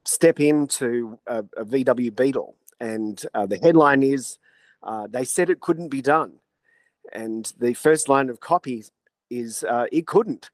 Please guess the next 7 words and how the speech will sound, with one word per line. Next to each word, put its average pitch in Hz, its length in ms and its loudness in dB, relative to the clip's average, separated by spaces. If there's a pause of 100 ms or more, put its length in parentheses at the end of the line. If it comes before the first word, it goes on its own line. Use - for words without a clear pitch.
Um, 127 400 -6
this - 280 -4
<laughs> - 40 -20
basketballer 156 640 0
is 123 100 -14
six-foot-five, 139 960 0 (560)
um, 110 480 -6